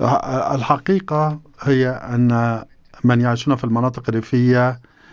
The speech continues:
يعتمدون على العلاقات المجتمعية والممارسات الجماعية، وهناك أمثلة عديدة قدمت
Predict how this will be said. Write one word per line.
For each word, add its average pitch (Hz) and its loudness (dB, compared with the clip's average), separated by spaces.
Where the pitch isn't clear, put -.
يعتمدون 120 2
على 117 0
العلاقات 110 -4
المجتمعية 113 0
والممارسات 110 -2
الجماعية، 107 0
وهناك 110 -4
أمثلة 120 0
عديدة 110 -2
قدمت 117 -2